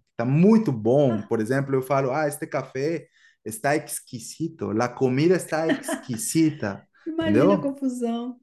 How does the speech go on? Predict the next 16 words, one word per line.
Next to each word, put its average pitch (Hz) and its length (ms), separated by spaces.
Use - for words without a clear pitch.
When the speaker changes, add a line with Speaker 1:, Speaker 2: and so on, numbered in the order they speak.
Speaker 1:
Quer 175 120
dizer 196 280
que 226 140
é 220 60
mu-, 220 240
e, 185 240
e 202 40
em 202 100
português 214 440
é 208 40
totalmente 220 540
o 220 40
contrário, 214 760
o 160 60
oposto, 214 640
né? 156 420